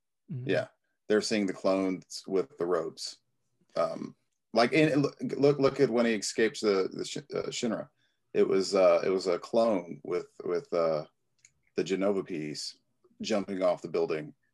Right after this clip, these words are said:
Speaker 2: but Cloud's seeing Sephiroth, and everybody's like, "Uh, okay,
Speaker 1: Mm-hmm.
Speaker 2: cool."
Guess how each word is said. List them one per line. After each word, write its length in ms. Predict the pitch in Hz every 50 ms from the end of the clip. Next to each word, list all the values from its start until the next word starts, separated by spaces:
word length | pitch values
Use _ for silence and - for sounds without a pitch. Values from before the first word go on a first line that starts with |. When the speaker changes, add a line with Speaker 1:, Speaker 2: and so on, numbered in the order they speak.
| _ _
Speaker 2:
but 120 | - 113 -
Cloud's 340 | - 139 151 170 156 135 -
seeing 160 | 131 120 120
Sephiroth, 520 | 117 - 156 156 147 - - - - - -
and 80 | 101
everybody's 280 | 104 101 113 110 104 104
like, 160 | 98 - -
"Uh, 1200 | - 78 76 71 69 69 67 67 67 69 69 65 58 58 52 50 52 50 - - - - - - - -
okay, 420 | - - 95 90 98 113 131 151 170 170
Speaker 1:
Mm-hmm. 380 | 170 151 - 131 127 123 120 117
Speaker 2:
cool." 160 | 120 -